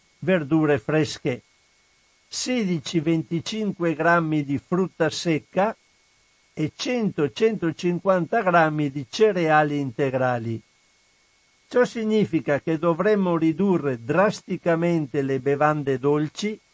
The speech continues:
i grassi saturi e quelli trans, gli zuccheri e il sale aggiunti, evitando gli alimenti processati pieni di tutte queste cose. Sono, in pratica sono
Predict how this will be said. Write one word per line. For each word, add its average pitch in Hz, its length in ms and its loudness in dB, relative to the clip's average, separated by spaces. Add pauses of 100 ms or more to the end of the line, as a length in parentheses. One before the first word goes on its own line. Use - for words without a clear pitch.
(460)
i 165 160 2
grassi 175 500 0
saturi 151 720 2
e 131 120 -2
quelli 160 400 -2
trans, 151 600 0 (680)
gli 185 320 -2 (180)
zuccheri 151 640 -2 (140)
e 170 160 2
il 156 140 0
sale 165 560 2
aggiunti, 143 840 2 (560)
evitando 175 840 2
gli 143 120 -2
alimenti 156 640 2
processati 165 1160 0 (360)
pieni 190 680 2
di 202 320 -4
tutte 165 440 -4
queste 147 460 -4
cose. 123 460 -2
Sono, 165 260 0
in 160 400 -2
pratica 165 480 2
sono 147 400 0